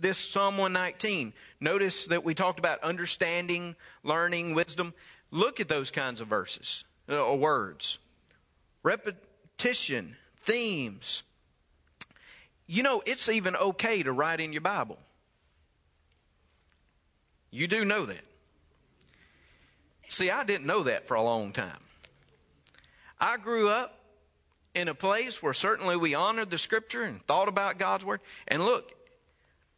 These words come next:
I just couldn't write in God's Word for the longest time.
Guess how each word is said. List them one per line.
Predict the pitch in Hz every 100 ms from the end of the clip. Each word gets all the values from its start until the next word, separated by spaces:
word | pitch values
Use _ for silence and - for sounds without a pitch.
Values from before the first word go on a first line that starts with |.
| -
I | 190
just | 277 170 -
couldn't | 175 156 139
write | 202 226 -
in | 151 147
God's | 156 156 151
Word | 190 302 240 131 - _ _ _ _ _ _ _ _ _ _
for | - 185
the | 185
longest | 190 220 247 247 -
time. | 254 311 151